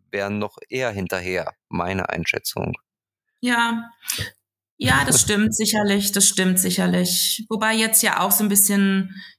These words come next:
Speaker 2: ich weiß nicht, ob das auch so eure Beobachtung ist, aber ich habe an Schulen schon auch häufig so das Gefühl, ja, jetzt möglichst alles ungeschehen machen, so, und möglichst wieder zurück sozusagen in unsere Routinen finden.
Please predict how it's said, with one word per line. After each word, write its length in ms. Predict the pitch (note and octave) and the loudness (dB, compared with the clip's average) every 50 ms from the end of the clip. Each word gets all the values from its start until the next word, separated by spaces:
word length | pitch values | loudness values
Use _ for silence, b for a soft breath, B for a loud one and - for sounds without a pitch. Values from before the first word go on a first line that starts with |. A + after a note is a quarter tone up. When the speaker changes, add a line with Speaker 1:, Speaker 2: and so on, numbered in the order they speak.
| B | B
Speaker 2:
ich 120 | - G#3 G3 G3 G3+ | -2 0 0 2 2
weiß 220 | G3 F#3 F#3 F#3 G3+ | 2 0 0 2 2
nicht, 160 | G3 G3+ F#3 | 2 2 2
ob 80 | F3+ - | 2 2
das 120 | - - | 2 2
auch 160 | - - F3+ | 2 2 2
so 140 | F3+ - - | 2 2 2
eure 240 | - E3 F3+ F#3+ F#3+ | 2 2 2 2 2
Beobachtung 680 | F3+ F#3 - - F3+ F3+ F3+ F3 F3+ - F#3 F3+ F3+ - | 2 0 0 2 2 2 0 0 -2 -2 0 2 2 2
ist, 260 | - F3+ F3 - F3 | 2 4 4 4 2
aber 200 | E3 E3+ - D3+ | 2 0 0 0
ich 120 | F3 F#3 | 0 0
habe 120 | F#3 F#3 - | 0 0 2
an 100 | - F3+ | 2 2
Schulen 380 | - - F3+ F3 F3+ F3 F3 | 2 2 2 2 2 4 2
schon 240 | F3 F3+ F3 E3 E3+ | 2 2 0 0 0
auch 240 | G2+ E3+ F3 - - | 0 0 -2 -2 -2
häufig 300 | E3+ E3+ E3+ - F3 F3+ | 0 0 0 0 0 2
so 120 | - F3 | 2 2
das 180 | F3+ F3 F3 F3 | 2 0 0 0
Gefühl, 460 | F#3 F3 - - E3+ D#3+ E3 D#3+ D#3 | 0 -2 -2 0 0 0 0 0 0
ja, 180 | D#3 D#3 D#3+ D#3+ | 0 0 0 0
jetzt 380 | D#3+ D#3 - - - - - B B B B B B B B B B B B B | 0 0 0 0 0 0 -4 B B B B B B B B B B B B B
möglichst 480 | F#3 F3+ F#3+ F#3+ F#3+ F#3 F3 - - | 0 2 2 2 2 2 2 2 2
alles 260 | - D#3+ F3+ F3+ - | 2 2 2 2 2
ungeschehen 640 | - F3+ F#3+ F#3 F3+ F3+ - - F#3 E3 E3+ E3 E3 | 2 2 2 2 2 2 2 2 2 0 0 0 0
machen, 400 | D#3 D#3 D#3+ E3 - - D#3+ E3+ | 0 0 0 -2 -2 -2 0 0
so, 320 | E3+ D#3 D#3 D#3 D#3+ D#3 - | 0 2 2 2 2 2 2
und 140 | D#3 D#3+ | 2 2
möglichst 380 | D#3+ D3+ D3+ - E3+ E3+ - - | 2 0 0 0 2 2 2 2
wieder 200 | D#3+ D#3+ D#3 D#3 | 2 0 0 2
zurück 380 | - D#3 D3 - E3+ E3 E3 - | 0 0 0 0 0 2 2 2
sozusagen 500 | - D#3 - - D#3+ D#3+ D3+ D#3 D#3 D#3 | 0 0 2 2 2 2 2 2 2 0
in 100 | D#3 - | 0 2
unsere 280 | E3+ E3 - D#3+ D#3 | 2 2 0 0 -2
Routinen 480 | - D3+ - - - D3+ D#3 E3+ F3 F3 | -2 0 0 0 2 2 2 4 4 2
finden. 680 | - - E3 D#3+ D#3 D#3 D#3 D#3+ D#3 D#3 D#3+ D#3+ | 2 0 0 0 0 0 0 0 0 0 0 -2